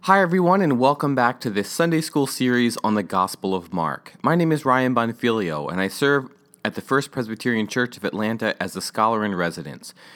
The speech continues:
and I'll be your instructor for this lesson. This is lesson seven in this summer-long series on the Gospel of Mark, and it corresponds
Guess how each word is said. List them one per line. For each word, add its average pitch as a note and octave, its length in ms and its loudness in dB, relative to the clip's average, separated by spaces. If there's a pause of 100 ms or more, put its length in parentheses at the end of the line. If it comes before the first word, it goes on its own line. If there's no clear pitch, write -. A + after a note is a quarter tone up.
(140)
and B2+ 140 4
I'll D3+ 80 6
be D#3 140 0
your C3 160 0
instructor A2+ 480 -2
for - 160 -6
this F2 240 -8
lesson. - 400 -6 (600)
This G3+ 180 2
is G#3 180 2
lesson D3+ 380 2
seven A2 560 0
in G#2 240 0
this G#2+ 400 -2
summer-long A#2 760 0
series G2+ 420 -2
on G2+ 100 -2
the F#2+ 60 -2
Gospel F#2 440 0
of G2 120 -4
Mark, E2 320 -2
and A2+ 80 -2
it G2 100 -4
corresponds C3+ 800 0